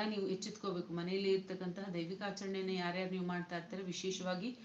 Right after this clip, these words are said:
ಅವರಿಗೆ ಸೂಚನೆಗಳು ಲಭ್ಯ ಆಗೋದು. ಯಾರು ಮನೆಯಲ್ಲಿ ಮೈ ಮರೆತಿರ್ತಾರೆ, ದೈವಿಕ ಆಚರಣೆ ಮಾಡಲ್ಲ, ಪೂಜೆ ಕೈಕರ್ಯಗಳನ್ನು ಮಾಡಲ್ಲ, ಅವ್ರಿಗೇನು ಸೂಚನೆ ಲಭ್ಯ ಆಗೋದು? ಯಾಕೆಂದ್ರೆ ಅವ್ರಿಗೂ ಸೂಚನೆಯೂ ಗೊತ್ತಾಗೋಲ್ಲ,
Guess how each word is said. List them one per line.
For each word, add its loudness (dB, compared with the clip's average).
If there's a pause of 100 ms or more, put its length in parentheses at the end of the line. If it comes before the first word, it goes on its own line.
(220)
ಅವರಿಗೆ 6
ಸೂಚನೆಗಳು -2
ಲಭ್ಯ 2
ಆಗೋದು. 0
ಯಾರು 4
ಮನೆಯಲ್ಲಿ 2
ಮೈ 2
ಮರೆತಿರ್ತಾರೆ, -2
ದೈವಿಕ 0
ಆಚರಣೆ -2
ಮಾಡಲ್ಲ, 0 (460)
ಪೂಜೆ 2
ಕೈಕರ್ಯಗಳನ್ನು 0
ಮಾಡಲ್ಲ, 2
ಅವ್ರಿಗೇನು 2
ಸೂಚನೆ 0
ಲಭ್ಯ 2
ಆಗೋದು? 2
ಯಾಕೆಂದ್ರೆ 0
ಅವ್ರಿಗೂ 2
ಸೂಚನೆಯೂ 2
ಗೊತ್ತಾಗೋಲ್ಲ, 0